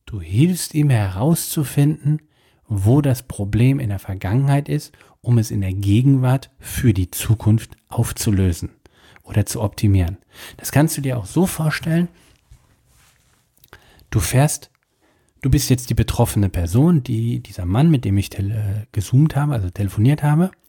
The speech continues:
Videokonferenz, du bist diese Person und du hast einfach keinen Erfolg. Stell dir das mal vor.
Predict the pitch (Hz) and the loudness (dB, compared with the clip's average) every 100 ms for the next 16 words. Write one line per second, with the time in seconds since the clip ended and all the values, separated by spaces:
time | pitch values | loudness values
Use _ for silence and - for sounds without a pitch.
0 | _ 117 127 139 135 143 139 160 180 - | _ 0 2 2 0 -2 0 -2 -2 -8
1 | _ _ _ _ _ _ _ 113 135 - | _ _ _ _ _ _ _ 0 0 2
2 | - 110 104 98 87 139 202 _ _ _ | 0 0 0 -2 2 2 0 _ _ _
3 | _ _ _ _ _ - 127 113 123 - | _ _ _ _ _ -2 2 4 2 -2
4 | 107 123 - 104 110 - - - - - | -6 -6 -6 -8 -6 -8 -12 -14 -20 -14
5 | - 175 165 127 - 110 - - | -4 0 2 0 0 -2 -2 -12